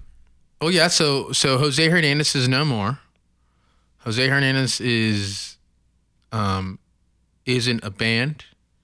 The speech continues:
It's gonna be, it's n-, we're, so Pretty Baby is a song that Jay and the Bishops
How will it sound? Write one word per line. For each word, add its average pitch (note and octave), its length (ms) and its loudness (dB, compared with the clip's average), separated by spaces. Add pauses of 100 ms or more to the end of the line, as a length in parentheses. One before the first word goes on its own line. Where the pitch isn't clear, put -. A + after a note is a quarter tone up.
(560)
It's - 180 -12
gonna A2 160 -4
be, G2+ 360 -2
it's - 260 -4
n-, C3 100 -4 (100)
we're, B2+ 160 -4 (100)
so C3+ 180 0
Pretty D#3 220 -2
Baby C3+ 320 2
is A2+ 80 0
a A2 80 0
song A#2 220 0
that G2 160 -4
Jay A#2 240 -2
and A2+ 100 0
the G2 60 -2
Bishops - 760 -6